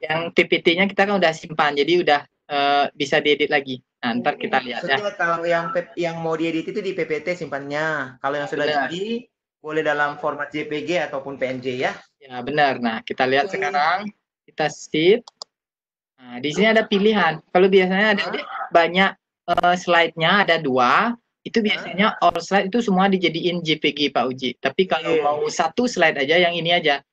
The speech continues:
Speaker 1: Justice
Speaker 2: Just one.
Speaker 1: One. Ya, jadi yang bagian yang slide kebuka ini. Nah,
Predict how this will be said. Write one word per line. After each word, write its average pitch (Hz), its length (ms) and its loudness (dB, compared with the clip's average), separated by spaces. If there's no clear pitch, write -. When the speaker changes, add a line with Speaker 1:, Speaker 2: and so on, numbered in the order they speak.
Speaker 1:
Justice 143 420 -2
Speaker 2:
Just 135 80 -4
one. 151 240 -2
Speaker 1:
One. 127 140 -8
Ya, 117 240 -10
jadi 147 320 -4
yang 151 160 2
bagian 160 400 2
yang 165 160 0
slide 156 240 0
kebuka 139 380 -4
ini. 123 160 -4
Nah, 123 160 -12